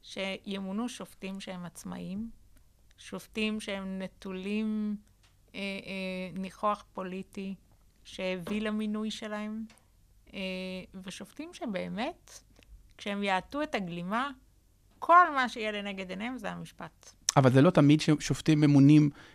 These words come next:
Speaker 2: עם איזשהו ניחוח פוליטי במובן הרחב. אנחנו
Speaker 1: כן,
Speaker 2: כולנו מכירים את
Speaker 1: כן.
Speaker 2: ההיסטוריה של מינוי הייתה לפחות שופטת
Speaker 1: בסדר.
Speaker 2: אחת, אה,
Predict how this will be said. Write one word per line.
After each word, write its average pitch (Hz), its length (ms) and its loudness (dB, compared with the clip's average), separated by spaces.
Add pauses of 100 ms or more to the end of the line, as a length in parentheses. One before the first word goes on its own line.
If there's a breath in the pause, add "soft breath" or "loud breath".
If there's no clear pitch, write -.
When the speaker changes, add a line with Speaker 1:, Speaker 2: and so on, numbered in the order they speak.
(120)
Speaker 2:
עם 143 120 4
איזשהו 147 380 6
ניחוח 143 640 6 (560 soft breath)
פוליטי 156 380 10
במובן 143 400 8
הרחב. 139 400 6 (1120)
אנחנו 147 240 10
Speaker 1:
כן, 208 80 12
Speaker 2:
כולנו 190 240 12
מכירים 160 240 8
את 143 60 4
Speaker 1:
כן. 156 60 10
Speaker 2:
ההיסטוריה 151 340 10
של 139 140 4
מינוי 139 200 10 (460)
הייתה 156 300 8
לפחות 151 340 4
שופטת 233 200 6 (140)
Speaker 1:
בסדר. - 80 6
Speaker 2:
אחת, 143 380 6
אה, 135 280 4